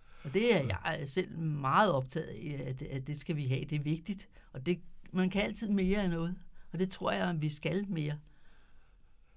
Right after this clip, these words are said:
Speaker 2: Ja, men, men kunne det være, man, man ligesom også, fordi man kan jo sige, mange af de borgere, som bliver repræsenteret af Ældrerådet
Speaker 1: Mm.
Speaker 2: og Integrationsrådet og Udsatterådet,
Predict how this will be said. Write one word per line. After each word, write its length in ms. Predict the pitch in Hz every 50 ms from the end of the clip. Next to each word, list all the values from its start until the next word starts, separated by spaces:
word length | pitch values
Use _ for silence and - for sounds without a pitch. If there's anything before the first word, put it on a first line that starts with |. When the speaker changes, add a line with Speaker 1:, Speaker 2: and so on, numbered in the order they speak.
| - -
Speaker 2:
Ja, 200 | 107 101 101 104
men, 380 | 104 107 107 107 104 98 98
men 220 | 104 107 110 110 101
kunne 220 | - - 107 101 101
det 100 | 98 104
være, 240 | 101 98 95 95
man, 300 | 98 104 104 104 95 95
man 160 | 98 101 101 101
ligesom 260 | 104 101 117 107 101
også, 240 | 104 117 127 127 -
fordi 240 | 131 113 - 120
man 160 | 110 107 101 98
kan 80 | 113 104
jo 40 |
sige, 340 | 98 - - 120 120 120 117 - - - - - _ - - - - -
mange 560 | 113 113 107 107 110 123 139 147 139 127 131
af 100 | 123 120
de 180 | - - 127
borgere, 580 | 127 - 117 101 95 92 95 107 120 123 120 98 90 - - -
som 500 | 101 - - - - 113 101 101 98 98
bliver 280 | - 110 98 92 98 92
repræsenteret 920 | 85 92 92 90 - 98 95 - - - 117 113 110 107 107 104 101 95 - - - -
af 100 | 101 98
Ældrerådet 640 | 92 95 98 101 98 120 107 101 101 95 92 90 85
Speaker 1:
Mm. 80 | 90 95
Speaker 2:
og 100 | 92 90
Integrationsrådet 800 | 90 87 - 90 92 87 - 107 107 104 92 - 101 95 90
og 60 | 90 101
Udsatterådet, 600 | 107 - - 101 90 90 92 90 87 87 82